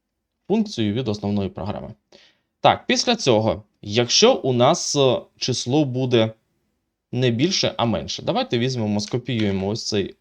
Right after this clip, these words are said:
шматок коду, додаємо його сюди, тільки указуємо, що тепер це не if, а elif, тобто якщо інакше, інакше якщо. І указуємо тут, що число, якщо буде більше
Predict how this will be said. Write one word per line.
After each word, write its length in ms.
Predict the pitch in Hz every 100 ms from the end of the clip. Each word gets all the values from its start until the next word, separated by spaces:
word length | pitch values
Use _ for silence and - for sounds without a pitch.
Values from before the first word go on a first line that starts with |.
| _
шматок 600 | - - 107 135 92 -
коду, 300 | - 233 110 - - - _ _ _ - _ _ _ - -
додаємо 500 | 101 110 139 156 123
його 240 | 98 113
сюди, 340 | - 165 240 240 - - - -
тільки 260 | 123 123
указуємо, 460 | 147 147 113 107 104
що 140 | 104
тепер 320 | 104 104 107 98
це 120 | 104
не 120 | 104
if, 460 | 127 151 - 104 - -
а 60 |
elif, 500 | 113 101 - 214 233
тобто 240 | - 101 104
якщо 400 | 117 123 - -
інакше, 640 | - 117 92 98 - 233 - - - - - _ _ _ _ -
інакше 420 | 123 110 95 -
якщо. 380 | 98 98 101 104 104 _ - - - _ _
І 160 | 180 262
указуємо 640 | 233 - 131 127 113 107
тут, 180 | 104 104
що 420 | - 117 107 95 - -
число, 400 | 110 - 190 262
якщо 280 | 131 - 175
буде 240 | 196 156
більше 540 | 101 98 92 - 87